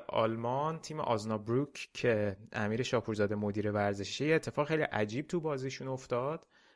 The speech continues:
اه، با تیم دویسبورگ بازی داشتن که حالا دویسبورگ خودش، اه، شرایط خیلی جالبی تو جدول نداره، تو منطقه سقوطه،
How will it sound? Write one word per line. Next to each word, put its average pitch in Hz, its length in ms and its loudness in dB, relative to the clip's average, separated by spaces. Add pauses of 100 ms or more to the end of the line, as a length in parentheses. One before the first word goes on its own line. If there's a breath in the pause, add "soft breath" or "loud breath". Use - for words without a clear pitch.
(120 soft breath)
اه، 107 280 -4
با 104 300 0
تیم 127 340 -4
دویسبورگ 135 540 2
بازی 160 240 0
داشتن 147 360 -2
که 131 80 0
حالا 117 140 4
دویسبورگ 127 400 2
خودش، 131 520 4 (340 soft breath)
اه، 107 200 4
شرایط 104 340 6
خیلی 120 160 2
جالبی 107 340 4
تو 135 100 -4
جدول 113 440 4
نداره، 135 320 4
تو 131 140 -6
منطقه 101 340 -2
سقوطه، 127 680 0